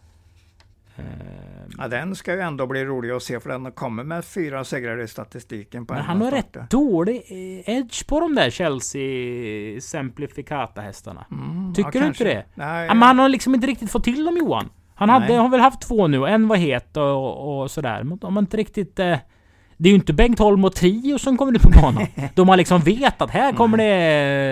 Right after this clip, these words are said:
Speaker 1: det... De har precis kommit och de är i
Speaker 2: Ja.
Speaker 1: bra ordning direkt.
Speaker 2: Mm.
Speaker 1: Nu är det ju, alla är ju olika hästar.
Speaker 2: Absolut.
Speaker 1: Eh, har du sett kvalet?
Speaker 2: Nej, jag får ju kolla det ganska noga till vi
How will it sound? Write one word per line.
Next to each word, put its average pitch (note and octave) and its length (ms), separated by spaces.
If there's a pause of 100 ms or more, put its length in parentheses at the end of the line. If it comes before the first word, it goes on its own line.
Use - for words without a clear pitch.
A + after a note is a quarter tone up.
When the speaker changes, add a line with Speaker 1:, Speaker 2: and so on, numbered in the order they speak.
(140)
Speaker 1:
det... B2 220
De F3+ 180
har G#3+ 140
precis F#3+ 280
kommit D#3 300
och C#3 40
de G3 280
är F#3+ 40
i F3+ 80
Speaker 2:
Ja. F#3 80
Speaker 1:
bra F3 200
ordning E3+ 220
direkt. G3 440
Speaker 2:
Mm. G#2+ 240 (640)
Speaker 1:
Nu E3+ 280
är G#3 80
det G3+ 60
ju, G#3 120
alla F#3 280
är F#3+ 60
ju F#3 100
olika E3+ 400
hästar. F3+ 460 (240)
Speaker 2:
Absolut. C#3+ 580 (320)
Speaker 1:
Eh, - 100
har C#3 340
du F3 60
sett F3 200
kvalet? G#3 400 (840)
Speaker 2:
Nej, E3+ 280
jag D#3+ 160
får D#3 240
ju D3+ 440 (200)
kolla B2+ 300
det B2+ 200
ganska B2+ 500
noga A#2 340
till A#2+ 260
vi A2+ 340